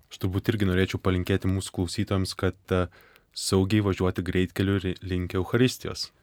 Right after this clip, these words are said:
Ačiū labai, Gita, už pokalbį, buvo labai malonu. Primenu, jog kalbėjome su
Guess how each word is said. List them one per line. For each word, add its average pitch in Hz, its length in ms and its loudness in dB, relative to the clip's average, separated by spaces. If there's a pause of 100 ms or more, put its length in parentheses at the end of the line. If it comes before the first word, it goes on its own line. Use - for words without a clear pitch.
(1200)
Ačiū 117 320 0
labai, 95 160 2
Gita, 104 240 2
už 90 160 -2
pokalbį, 113 460 2 (100)
buvo 98 240 4
labai 95 160 2
malonu. 101 400 2 (120)
Primenu, 113 360 4
jog 98 240 4
kalbėjome 104 480 4
su 101 300 2